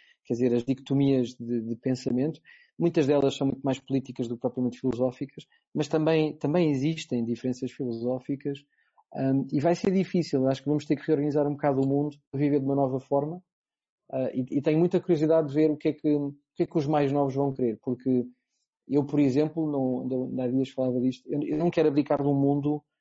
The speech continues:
eh, tão diverso e tão rico como já o conheci, quer dizer, eu quero continuar a poder ler livros de todo o mundo, eu não, eu não consigo imaginar Portugal como um país onde só se compra produtos portugueses, porque eu sei que não é só que a economia não consegue sobreviver só de consumo interno e da nossa própria economia, isso é uma estupidez,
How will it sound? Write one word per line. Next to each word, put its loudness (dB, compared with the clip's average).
eh, -2
tão 2
diverso 2
e -2
tão 0
rico 0
como -2
já 2
o 2
conheci, -4
quer -14
dizer, -4
eu -2
quero -2
continuar -2
a 0
poder 0
ler 2
livros 0
de -20
todo -2
o 2
mundo, 2
eu 4
não, 0
eu -2
não -2
consigo -4
imaginar 0
Portugal -2
como 2
um 2
país 2
onde 0
só 0
se -12
compra 0
produtos -2
portugueses, 0
porque -10
eu -4
sei 2
que 0
não -2
é 0
só 0
que -2
a 2
economia 0
não 0
consegue 0
sobreviver -4
só 0
de -6
consumo -4
interno 0
e -4
da -2
nossa -2
própria -2
economia, 0
isso -4
é -4
uma -4
estupidez, -4